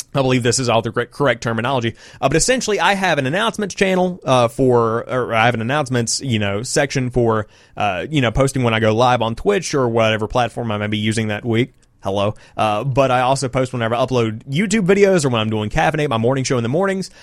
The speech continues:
Uh, I also post to the general channel. I'm like, "Hey guys, how's your day going?" And then I'll get a slew of replies. People can post when they're having life issues. People can post whenever they've got something going on that's major.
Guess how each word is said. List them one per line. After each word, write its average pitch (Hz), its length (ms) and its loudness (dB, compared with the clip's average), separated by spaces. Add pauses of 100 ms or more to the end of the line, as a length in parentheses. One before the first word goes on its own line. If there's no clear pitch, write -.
(140)
Uh, 107 200 0
I 127 180 2
also 151 300 2
post 160 220 -2
to 156 60 -4
the 147 60 2
general 190 400 4
channel. 113 300 0
I'm 107 100 -2
like, 127 140 -2
"Hey 240 160 0
guys, 143 320 4
how's 135 200 4
your 180 100 4
day 214 120 2
going?" 101 300 -2
And 107 100 -2
then 113 60 -2
I'll 113 100 2
get 120 140 4
a 120 160 4
slew 113 260 -2
of 113 100 -2
replies. 143 540 2 (280)
People 123 200 0
can 123 140 -2
post 135 240 2
when 135 100 -2
they're 135 100 -2
having 143 220 0
life 196 280 0
issues. 107 320 -2
People 104 200 -4
can 107 120 -6
post 117 260 -2
whenever 120 180 -2
they've 123 140 0
got 123 180 -2
something 151 300 -4
going 139 280 2
on 160 200 0
that's 107 180 -4
major. 143 400 -4